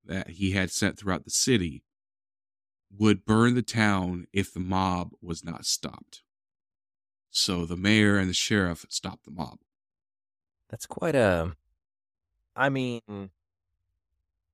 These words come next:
Speaker 2: I'm glad he saved those guys' lives, but I think that's just
Speaker 1: Yeah.
Speaker 2: a, that's indicative of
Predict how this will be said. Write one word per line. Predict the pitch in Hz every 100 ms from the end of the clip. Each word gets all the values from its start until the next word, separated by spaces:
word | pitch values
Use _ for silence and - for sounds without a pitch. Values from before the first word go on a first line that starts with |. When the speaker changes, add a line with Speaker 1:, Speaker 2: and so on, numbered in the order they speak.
| _
Speaker 2:
I'm | 123 135
glad | 123 131 135
he | 117
saved | 135 - 123 123 113 107 -
those | 113 113
guys' | - 104 95 104
lives, | 104 92 78 78 - - -
but | 92 95
I | 92
think | 95
that's | 87 -
just | 95 87
Speaker 1:
Yeah. | 107 85
Speaker 2:
a, | 76 73 _ _ _ _ _ _ _ _ _ _ _ -
that's | 107 113
indicative | 104 110 107 104 98 90
of | 92 85